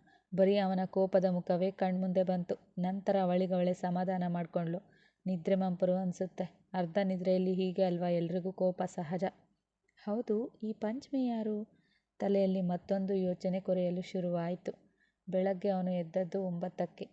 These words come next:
ಅಷ್ಟೊತ್ತಿಗೆ ನಮ್ ಹುಡುಗಿ ಎದ್ದು ಮನೆ ಕೆಲ್ಸ ಮುಗ್ಸಿ ಫ್ರೆಶ್ ಆಗಿ ಅಡ್ಗೆ ಮನೆಯ ಬಾಗ್ಲಲ್ಲಿ ಇವನು ಏಳುವುದನ್ನೇ ಕಾಯುತ್ತಾ ನಿಂತ್ಳು.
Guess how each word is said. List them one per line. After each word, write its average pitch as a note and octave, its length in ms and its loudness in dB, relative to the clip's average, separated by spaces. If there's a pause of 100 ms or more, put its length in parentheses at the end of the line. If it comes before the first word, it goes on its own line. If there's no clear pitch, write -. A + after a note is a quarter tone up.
(240)
ಅಷ್ಟೊತ್ತಿಗೆ F#3 640 -2
ನಮ್ F3 200 -2
ಹುಡುಗಿ F3 280 -2
ಎದ್ದು F3+ 340 -2
ಮನೆ F3 220 -4
ಕೆಲ್ಸ F3 380 -4
ಮುಗ್ಸಿ F3+ 420 -4 (540)
ಫ್ರೆಶ್ G3+ 440 2
ಆಗಿ G#3 180 -2
ಅಡ್ಗೆ F3+ 400 -2
ಮನೆಯ F3+ 300 0
ಬಾಗ್ಲಲ್ಲಿ F3+ 640 0 (320)
ಇವನು F#3+ 260 2
ಏಳುವುದನ್ನೇ F#3 760 0
ಕಾಯುತ್ತಾ F#3 760 -2
ನಿಂತ್ಳು. F#3+ 600 -4